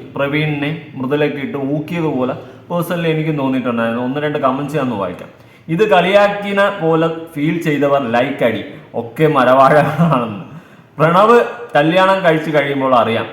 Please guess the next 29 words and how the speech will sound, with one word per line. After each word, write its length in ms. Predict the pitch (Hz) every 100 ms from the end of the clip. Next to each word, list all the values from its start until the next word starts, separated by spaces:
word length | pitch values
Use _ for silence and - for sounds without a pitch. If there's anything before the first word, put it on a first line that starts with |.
| 131
ഇതുപോലെ 480 | 135 160 147 127 120 117
മുന്നോട്ട് 380 | 107 127 131 117 101
പോകുമോ 360 | 101 107 117 107
എന്ന്." 120 | 90 - -
അതായത് 400 | 117 127 131 160 170 170 147 - - - 156
ഇവര്, 240 | 170 170 165 - - - _
ഈ 80 | 147 147
അച്ഛനും 320 | - 170 160 151
അമ്മയും, 280 | 151 156 156 - - _ 139
ഏഹ്, 120 | 131 139
പ്രണവുമായിട്ടുള്ള 640 | 143 143 147 143 143 139 139
ഒരു 140 | 135 135 - - -
ഇപ്പോഴുള്ള 340 | 147 143 139 127
ഹാപ്പിനെസ്സും 540 | 123 123 131 127 123 123 123
ഈ 20 | 127
ഒരു 80 | 123 113
ബോണ്ടും 320 | 117 113 113 - - _ _ _
പ്രണവ് 260 | 135 156 170
കല്യാണം 340 | 156 151 156 151
കഴിച്ചു 220 | 139 131 139
കഴിഞ്ഞാലും 340 | 131 127 127 139
തുടർന്ന് 340 | 135 143 156 139
കാണുമോ 360 | 127 143 160 175 151
എന്നുള്ളൊരു 360 | 156 160 151 147
ചോദ്യമാണ് 520 | 139 135 139 131 123 -
ഇവിടെ 140 | 135 131
ഒരു 100 | 131
കമന്റിൽ 300 | 131 127 127
ഒരാൾ 220 | 131 131